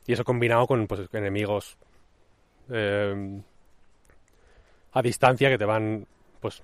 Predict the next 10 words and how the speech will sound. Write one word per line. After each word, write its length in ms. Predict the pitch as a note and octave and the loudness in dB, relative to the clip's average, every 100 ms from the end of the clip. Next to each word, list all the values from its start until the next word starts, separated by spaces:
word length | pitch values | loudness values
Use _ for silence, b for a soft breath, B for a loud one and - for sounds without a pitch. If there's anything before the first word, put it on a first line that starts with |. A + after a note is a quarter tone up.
| - | -20
jodiendo 920 | - - G#2 A2 A2 A2 G#2+ G2+ G#2 G2+ | -12 -6 -2 -2 0 2 2 2 0 0
poco 180 | A#2 G#2+ | 0 0
a 40 | |
poco. 340 | G#2+ A#2 C#3 - b b b b b _ _ - | 4 2 2 -10 b b b b b _ _ -12
Y, 140 | B2 G#2+ | -6 -4
y, 220 | G#2+ G#2+ | -2 -4
en 100 | F#2+ | -2
fin, 180 | C3 A2+ | -2 -2
es, 100 | B2+ | -4
es, 180 | C3 | -6